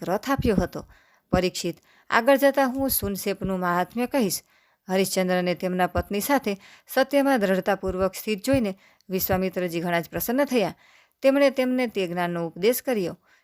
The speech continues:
જેનો ક્યારેય નાશ થતો નથી. તે પ્રમાણે રાજા હરિશ્ચંદ્રએ પોતાના મનને પૃથ્વીમાં, પૃથ્વીને જળમાં, જળને તેજમાં, તેજને વાયુમાં અને વાયુને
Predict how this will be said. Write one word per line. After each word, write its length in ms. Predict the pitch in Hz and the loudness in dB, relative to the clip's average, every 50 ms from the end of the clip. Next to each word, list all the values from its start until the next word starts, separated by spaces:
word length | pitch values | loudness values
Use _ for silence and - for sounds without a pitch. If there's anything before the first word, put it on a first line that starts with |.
| _ _ - | _ _ -6
જેનો 260 | 175 185 190 185 180 | -4 -2 -2 0 -2
ક્યારેય 320 | 156 185 180 180 180 180 | 0 0 2 2 2 2
નાશ 280 | 175 175 170 170 180 - | 0 0 0 0 -2 -2
થતો 300 | - 196 180 - 254 285 | -4 -6 -4 -2 -2 0
નથી. 380 | 294 269 247 - 202 165 - _ _ _ _ _ _ _ _ | 0 0 -2 -2 -6 -10 -10 _ _ _ _ _ _ _ _
તે 80 | 285 294 | -2 2
પ્રમાણે 380 | 294 285 285 277 269 269 269 | 2 4 4 4 4 2 2
રાજા 300 | 247 220 202 190 185 202 | 2 2 2 2 2 0
હરિશ્ચંદ્રએ 720 | 190 175 196 202 214 208 - 262 247 226 226 196 175 160 | 0 0 0 0 0 -2 -2 -2 -2 -2 -2 -2 -2 -4
પોતાના 440 | - - 170 180 180 190 180 175 170 | -4 -6 -6 -6 -4 -4 -2 -2 -2
મનને 340 | 165 175 180 180 180 180 175 | -2 -2 -2 -2 -2 -2 -4
પૃથ્વીમાં, 720 | 170 - - 190 - - 196 180 175 175 175 175 175 - _ - | -4 -4 -4 -6 -4 -4 -4 -2 0 0 0 0 -2 -6 _ -10
પૃથ્વીને 420 | 180 180 - - 180 175 170 170 | -10 -10 -6 -4 -4 -4 -4 -6
જળમાં, 560 | 156 151 175 185 190 190 185 180 175 170 170 - _ _ _ _ _ _ - | -4 0 0 2 2 2 0 0 0 0 -2 -4 _ _ _ _ _ _ -4
જળને 360 | 208 196 196 185 180 170 160 | -2 0 0 0 0 -4 -6
તેજમાં, 580 | 156 - 185 196 202 196 190 180 180 180 170 165 - - - _ _ _ _ | -4 0 0 0 0 0 -2 -2 -2 -2 -4 -6 -12 -20 -20 _ _ _ _
તેજને 380 | - 196 185 - 185 170 170 165 | -2 0 0 0 -2 -4 -4 0
વાયુમાં 560 | 160 170 180 190 202 202 190 190 180 185 - - | 2 4 4 4 2 0 0 0 -2 -2 -4 -6
અને 140 | - 254 277 | -4 -4 0
વાયુને 440 | 247 247 247 247 240 214 180 165 | 2 2 2 2 2 0 -2 -6